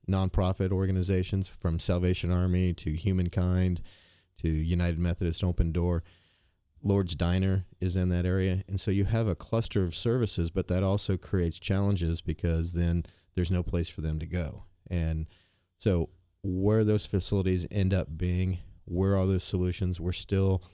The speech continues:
working with the state on a, a mental health hospital. That is a critical need. Um, we've identified at least, um, temporary need of at least fifty beds for that. There is no services along those lines right now.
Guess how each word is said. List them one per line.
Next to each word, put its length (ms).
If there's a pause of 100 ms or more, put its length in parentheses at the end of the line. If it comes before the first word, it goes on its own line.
(140)
working 360
with 140
the 100
state 500 (340)
on 400
a, 300 (600)
a 60
mental 260
health 300
hospital. 600 (340)
That 160
is 120
a 60
critical 460
need. 340 (580)
Um, 460
we've 160
identified 500
at 120
least, 340 (340)
um, 380 (480)
temporary 420
need 180
of 80
at 80
least 200
fifty 360
beds 460 (240)
for 160
that. 180
There 140
is 100
no 120
services 520
along 220
those 160
lines 260
right 180
now. 280